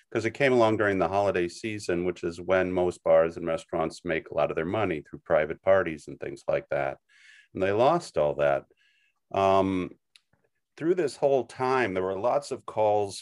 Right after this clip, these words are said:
for, uh, rent relief or rent cancellation, and those calls were never answered in Albany. Um,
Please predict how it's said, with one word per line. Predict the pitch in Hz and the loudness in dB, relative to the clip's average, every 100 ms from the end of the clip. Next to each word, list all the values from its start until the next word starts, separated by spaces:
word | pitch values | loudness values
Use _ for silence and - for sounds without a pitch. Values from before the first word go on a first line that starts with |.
| - | -4
for, | 92 87 78 | 2 2 4
uh, | 80 80 | 4 4
rent | 78 87 104 110 | 2 0 0 0
relief | 92 90 92 135 147 - _ _ _ _ _ _ - | -4 -2 -2 -4 -8 -20 _ _ _ _ _ _ 0
or | 92 87 | 4 4
rent | 80 95 107 - | 4 4 2 0
cancellation, | 110 101 95 101 95 98 113 135 131 | 0 0 0 0 0 0 -2 -4 -4
and | 101 101 92 | -4 -4 2
those | 113 131 - | 2 2 -2
calls | 131 120 117 - | 2 2 2 -4
were | 104 | -6
never | 113 127 120 104 - - | -4 -2 0 0 -4 -4
answered | 98 92 - 85 71 - | -2 -2 -2 -6 -6 -8
in | 82 | -6
Albany. | 73 76 73 73 73 - | -2 -2 -2 -6 -6 -8
Um, | - 76 78 76 73 | -4 -2 -2 -4 -8